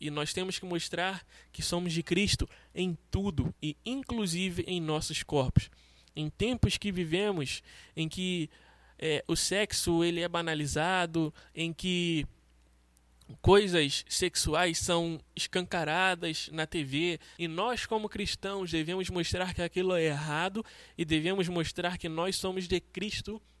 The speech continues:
em tudo, inclusive em nossos corpos.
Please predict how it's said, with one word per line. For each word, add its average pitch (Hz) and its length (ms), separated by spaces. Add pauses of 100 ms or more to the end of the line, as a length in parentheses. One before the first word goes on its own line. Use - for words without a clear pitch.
(120)
em 190 160 (120)
tudo, 208 400 (160)
inclusive 196 760 (400)
em 160 120
nossos 165 360
corpos. - 600